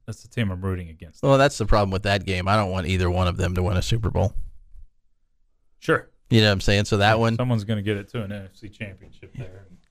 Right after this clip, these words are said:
Speaker 2: Yeah, we just need e-, either the Bucs or the Lions to win it, which I have very
Speaker 1: Sure.
Speaker 2: little confidence in either one of them to get by
Speaker 1: <laughs> I would
Speaker 2: whoever wins the other game.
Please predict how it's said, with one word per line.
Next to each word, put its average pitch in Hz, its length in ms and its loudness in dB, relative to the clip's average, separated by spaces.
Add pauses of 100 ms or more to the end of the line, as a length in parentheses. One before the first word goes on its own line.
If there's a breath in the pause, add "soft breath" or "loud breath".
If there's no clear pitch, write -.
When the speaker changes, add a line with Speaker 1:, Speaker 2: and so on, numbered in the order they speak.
(420)
Speaker 2:
Yeah, 98 260 2
we 101 200 4
just - 220 2
need 98 240 0 (200)
e-, 98 300 0
either 104 240 4
the 95 120 0
Bucs 95 320 0
or 117 60 2
the 107 100 4
Lions 110 400 2
to 117 80 4
win 117 160 2
it, 82 200 -6
which 92 260 -2
I 110 100 4
have 92 460 0
very 98 240 0
Speaker 1:
Sure. 95 100 2
Speaker 2:
little 98 140 2
confidence 101 640 -2
in 95 200 -2
either 98 240 0
one 95 140 0
of 95 100 -2
them 95 240 -4 (180)
to - 100 -6
get - 180 -2
by - 380 0
Speaker 1:
<laughs> - 40 -8
I 185 60 -4
would 143 80 -2
Speaker 2:
whoever 98 240 2
wins 92 240 -4
the 92 80 -2
other 58 140 -6
game. 80 200 -10